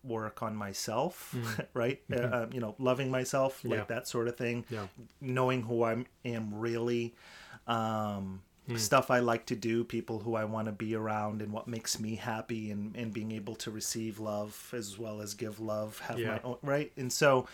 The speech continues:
Speaker 2: Yeah.
Speaker 1: um, you know, that idea of risk in relationships sort of remains, but
Speaker 2: Yeah.
Speaker 1: it's a little bit different now, where at first the pressure was, "Can I be the perfect person for this other
Speaker 2: Mm,
Speaker 1: person?"
Speaker 2: right.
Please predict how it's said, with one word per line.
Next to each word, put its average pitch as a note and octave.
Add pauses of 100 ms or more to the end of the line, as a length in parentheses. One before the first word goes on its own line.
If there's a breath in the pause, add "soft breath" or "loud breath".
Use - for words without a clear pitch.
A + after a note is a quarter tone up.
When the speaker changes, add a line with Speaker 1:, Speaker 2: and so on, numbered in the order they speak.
Speaker 2:
Yeah. A2 (380 loud breath)
Speaker 1:
um, C3+ (120)
you E3
know, F3 (1300)
that E3
idea D#3
of B2+
risk C#3
in C3+
relationships C3
sort B2+
of A2+
remains, A#2+
but B2+
Speaker 2:
Yeah. B2+
Speaker 1:
it's B2+
a C#3+
little D3+
bit B2+
different D3+
now, A#2
where A#2+
at A#2
first -
the C3+
pressure C3
was, A#2
"Can C#3
I B2+
be B2
the A2+
perfect -
person B2+ (340 soft breath)
for D3
this C3
other G3
Speaker 2:
Mm, D3
Speaker 1:
person?" B2+
Speaker 2:
right. C3+